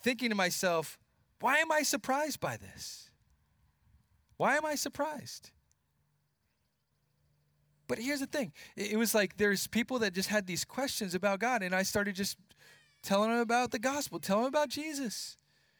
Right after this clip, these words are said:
And what it was is it, it's, it's not about me trying to force my way to go out there and, and change the world. No, it's God at work and me just saying, "Here I am, Lord."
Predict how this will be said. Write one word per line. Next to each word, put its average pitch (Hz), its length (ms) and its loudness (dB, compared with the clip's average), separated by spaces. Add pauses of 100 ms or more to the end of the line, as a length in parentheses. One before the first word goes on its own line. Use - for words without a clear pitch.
(2500)
And 220 140 0
what 285 140 0
it 285 100 -4
was 247 300 2
is 180 100 -2
it, 214 240 -4
it's, 202 220 0
it's 196 200 -2
not 220 220 0
about 220 320 2
me 208 180 0
trying 208 220 2
to 180 80 2
force 202 340 0
my 196 160 2
way 196 340 2
to 156 120 -6
go 185 160 2
out 196 240 2
there 202 220 4
and, 165 120 0
and 160 160 -8
change 196 320 -2
the 160 120 -2
world. 170 280 0 (200)
No, 208 180 2
it's 175 220 0
God 190 640 2 (1300)
at 165 200 0
work 196 480 0 (1000)
and 190 140 0
me 220 160 2
just 196 220 2
saying, 190 360 2
"Here 185 240 0
I 180 80 2
am, 175 240 -2
Lord." 127 320 -8